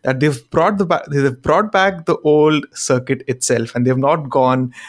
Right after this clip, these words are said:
in the modern way by choosing a street circuit somewhere in the middle of the city. They've actually picked the classic circuit. It's shorter than, it's actually, you know, not, not short as the previous versions, but it's great to see Formula One is back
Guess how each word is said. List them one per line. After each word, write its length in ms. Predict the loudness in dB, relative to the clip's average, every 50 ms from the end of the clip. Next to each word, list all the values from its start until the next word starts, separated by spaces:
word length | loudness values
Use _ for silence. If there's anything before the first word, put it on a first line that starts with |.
| -20 _ _ _ _ _ -6
in 180 | -4 -2 0
the 60 | 2 2
modern 460 | 4 4 4 4 4 2 2 2 2
way 200 | 2 2 2 2
by 200 | 0 0 -2 -2
choosing 400 | -2 -2 -2 -2 0 2 0 0
a 60 | 0
street 280 | 0 0 -2 -2 0 0
circuit 300 | -2 -2 -2 -4 -6 -2
somewhere 260 | -2 0 0 0 0
in 100 | 2 2
the 40 | 2
middle 180 | 2 2 2
of 100 | 0 0
the 60 | -2
city. 320 | -6 -6 -6 -6 -6 -8 -6
They've 200 | -6 -6 -6 -2 -4
actually 300 | -4 -4 -4 -6 -6 -6
picked 300 | -2 _ -4 -4 -4 -10
the 80 | -8
classic 400 | -4 -2 -2 -2 -2 -4 -6 -4
circuit. 340 | -2 -4 -2 -2 -4 -6 -8 _ -20 -20 -20 -6 -2
It's 260 | -2 0 0 -2 -8 -6 -6
shorter 380 | -2 0 2 2 2 2 2 2
than, 380 | 4 2 2 2 0 -4 -6 _
it's 120 | -10 -8 -8
actually, 340 | -8 -8 -8 -4 -2 -2
you 80 | 0 2
know, 140 | 0 0 2
not, 180 | 0 -2 0
not 180 | 0 0 -2 0
short 220 | 0 0 0 2
as 320 | 2 2 0 0 -4 -6 -8
the 80 | -10
previous 380 | -8 -4 -2 0 0 0 0 0
versions, 440 | 0 0 0 0 0 -2 -2 -4 -6 -12 -16 -18 -18 -20 -20 _ _ _
but 300 | -2 0 0 0 0 -2 _ -6
it's 160 | -6 -6 -2
great 340 | 0 2 2 2 0 0 -2
to 100 | -4 -2
see 300 | 0 0 0 0 -2 -2
Formula 380 | -2 0 0 0 2 2 2
One 160 | 2 2 0
is 100 | -2 -4
back 340 | -4 -4 -4 -4 -4 -8 -10